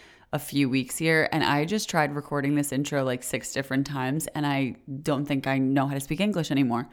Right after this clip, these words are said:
But anyway, Happy New Year. It's twenty twenty-four. You can't hear my dog growling on the floor, but it is hysterical. He's just, like, either disagreeing with everything I say or just, like, having himself an afternoon. But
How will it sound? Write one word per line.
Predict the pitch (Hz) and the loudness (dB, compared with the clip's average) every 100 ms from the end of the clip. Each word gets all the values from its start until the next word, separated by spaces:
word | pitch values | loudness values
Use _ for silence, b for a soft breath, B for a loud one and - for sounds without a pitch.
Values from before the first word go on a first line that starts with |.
| B B B B | B B B B
But | 226 | 6
anyway, | 302 208 - - - _ _ | 6 8 4 2 -12 _ _
Happy | - 196 262 269 | 4 6 10 10
New | 277 | 10
Year. | 269 156 80 - _ | 8 4 0 -4 _
It's | - 175 - | 0 0 0
twenty | - 185 190 | 0 0 2
twenty-four. | 202 214 - 156 151 156 - | 0 0 -2 0 2 2 0
You | 165 | -6
can't | - 196 | -4 -4
hear | 214 190 175 | -4 -2 2
my | 170 | 4
dog | 156 147 143 | 4 4 2
growling | 143 139 143 135 | 0 0 0 0
on | 131 | -2
the | 143 | -4
floor, | - 135 | -4 -6
but | 131 | -4
it | 143 | -6
is | 143 | -6
hysterical. | 147 147 143 135 117 143 | -8 -6 -4 -4 -6 -8
He's | 147 139 | -8 -10
just, | - | -8
like, | 151 - - | -8 -6 -4
either | 151 147 | 0 2
disagreeing | 143 156 156 151 147 139 | 2 -2 0 2 4 2
with | 135 | 0
everything | 139 131 123 | -4 -4 -2
I | 120 | -2
say | 139 135 127 | -2 0 2
or | 110 | 0
just, | 123 135 | -4 -2
like, | 135 120 - _ - B B B B B | -2 -4 -8 _ -20 B B B B B
having | 147 139 123 | 0 2 2
himself | 139 135 143 120 139 - - | 0 -2 -2 -4 -4 -8 0
an | 151 | 2
afternoon. | 135 - 147 139 143 B B B B B | 2 2 2 4 2 B B B B B
But | 233 247 - - | 6 8 6 -2